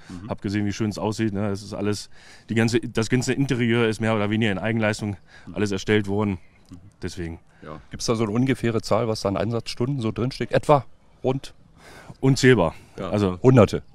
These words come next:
Speaker 2: Hundert-, Hunderte, Tausende Stunden, die wir da alle
Speaker 1: Wahnsinn.
Speaker 2: zusammen jetzt in den letzten Jahren auch wieder geleistet haben, um das jetzt wieder auf den modernsten Stand zu kriegen und um uns wohlzufühlen, ganz einfach auch.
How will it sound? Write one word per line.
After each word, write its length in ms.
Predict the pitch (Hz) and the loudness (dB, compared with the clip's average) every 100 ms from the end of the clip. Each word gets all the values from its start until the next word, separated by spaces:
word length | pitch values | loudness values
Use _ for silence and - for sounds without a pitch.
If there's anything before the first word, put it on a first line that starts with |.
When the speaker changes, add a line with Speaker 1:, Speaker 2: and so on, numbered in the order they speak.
| - - | -8 2
Speaker 2:
Hundert-, 300 | 135 135 107 | 4 6 6
Hunderte, 400 | 131 139 127 117 | 6 6 4 4
Tausende 380 | 123 127 123 | 4 6 2
Stunden, 260 | 113 127 127 | 2 4 4
die 100 | 123 | 6
wir 120 | 113 | 4
da 360 | 113 113 113 110 - | 6 6 6 2 -6
alle 200 | - 120 | 0 2
Speaker 1:
Wahnsinn. 60 | 117 | 2
Speaker 2:
zusammen 460 | 117 110 120 120 104 - | 0 2 2 2 -2 -8
jetzt 340 | - 113 107 127 | -4 -2 -2 -2
in 60 | |
den 100 | 110 | 0
letzten 260 | 110 113 110 | 0 -2 0
Jahren 280 | 107 110 113 | 2 2 2
auch 140 | 101 | -2
wieder 120 | 110 | 0
geleistet 400 | 104 95 107 110 | 0 0 0 -2
haben, 180 | 98 98 | -2 -2
um 120 | 92 | -2
das 180 | 107 107 | -2 -2
jetzt 340 | 104 - - 101 85 87 101 | -6 -8 -12 -14 -14 -10 -4
wieder 240 | 107 95 | 0 0
auf 180 | 101 - | 0 -6
den 140 | 101 98 | -4 -2
modernsten 420 | 101 104 110 113 | 2 2 2 -2
Stand 240 | - 107 | 0 0
zu 100 | - | -2
kriegen 300 | - 107 104 | -2 0 0
und 220 | 95 95 - - - - - | -2 -4 -8 -18 -20 -16 0
um 120 | 123 | 4
uns 140 | 113 | 4
wohlzufühlen, 480 | 101 117 110 - 92 | 4 2 0 -2 -2
ganz 140 | 87 85 | -2 -4
einfach 220 | 85 85 | -4 -4
auch. 200 | 80 | -6